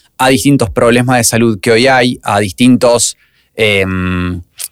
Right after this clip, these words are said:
sí, problemas o prevenciones capaz de, de, de enfermedades o de,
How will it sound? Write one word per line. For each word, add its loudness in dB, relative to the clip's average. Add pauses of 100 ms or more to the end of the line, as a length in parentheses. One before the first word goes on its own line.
(840)
sí, 0
problemas 0
o 0
prevenciones 0
capaz -4
de, 0
de, -2
de -6
enfermedades 0
o 0
de, -4